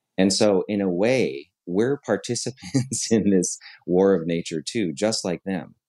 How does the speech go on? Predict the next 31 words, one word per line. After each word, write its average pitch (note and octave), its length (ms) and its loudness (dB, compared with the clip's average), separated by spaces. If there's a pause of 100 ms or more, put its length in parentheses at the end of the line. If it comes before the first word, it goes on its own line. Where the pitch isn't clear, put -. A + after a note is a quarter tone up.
(320)
We're G2+ 120 2
not A2+ 200 0
divorced F#2+ 500 2
from F#2 140 -2
the D#2+ 60 0
natural D#2 420 -4
world. D2 340 -2
We, F#2+ 180 0 (140)
we A2 140 4
depend A2+ 440 0
on E2 60 -2
it, - 360 -16
just F#2+ 200 2
like E2+ 200 0
they F2 160 2
do. C#2 260 -8 (480)
When F#2 160 -2
I F2 60 2
think B2 200 -2
about E2 380 2 (160)
my F2 140 0
interaction E2 420 -2
with D2+ 160 -4
nature, D#2+ 640 -4 (520)
of - 100 -20
course, G#2+ 380 2
it's - 400 0
wonderful F2+ 480 2
to E2 120 -6
have D#2+ 240 -4
a C#2+ 160 -4